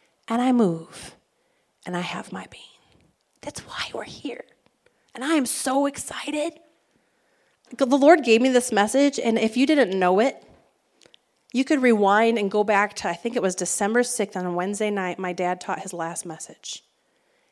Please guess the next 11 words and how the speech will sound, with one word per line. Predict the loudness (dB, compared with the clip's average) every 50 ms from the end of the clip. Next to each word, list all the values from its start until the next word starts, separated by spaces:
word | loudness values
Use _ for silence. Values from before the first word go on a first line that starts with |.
| _ _
And | -8 -8 -6
it | -6
was | -4 -2 -2 0 0
about | -2 -2 -2 -4 -4 -6 -8
living | -10 -8 -4 -4 -4 -2 -2 -2 -2 -2 -4 -6 -8 _ _ _ _ _ _ _ _ -6
in | -4 -2 -2 -2 -4 -6 -8 -10 -14 -16 _ _ _ _ _
Christ. | _ -18 -12 -12 -10 -12 -12 -14 -16 -12 -10 -10 -10 -10 -12 -14 -16 _ _ _ _ _ _ _ _ _ _ _ _ _ _ _ _ _ _ _ _ _ _ _ _ _ _ _ _ _ _ _ _ _ _ _ _ _
And | -4 -4 -2 -2
I | 0 0 4
was | 4 4 4 4
amazed | 2 -2 0 0 -2 -2 -2 -2 -2 -2 -2 -2 -4 -6 -8 -10 -12 -14 -14 -14 -12 -12 -12 -14